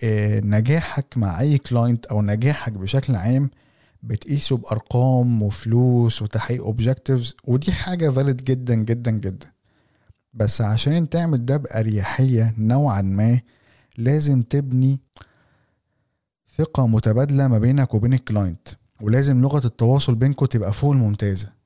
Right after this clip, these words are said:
مهم جدا جدا جدا انك تفهم البوينت اوف فيو بتاعت الكلاينت.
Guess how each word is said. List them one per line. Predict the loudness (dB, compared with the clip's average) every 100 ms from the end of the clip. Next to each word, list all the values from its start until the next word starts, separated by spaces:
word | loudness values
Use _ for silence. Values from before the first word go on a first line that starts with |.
| _ -2
مهم | 0 2 2
جدا | 0 -2 0 0
جدا | 0 -2 -2
جدا | 0 0 0 -2 -2 -4
انك | -6 -6 -4
تفهم | -2 -2 -2 -2 -2 -6 _ _ _ _ -4
البوينت | -2 0 2 2 0 -4
اوف | -2
فيو | 0 2 2 0
بتاعت | -2 -2 -2
الكلاينت. | -6 -2 -2 0 -6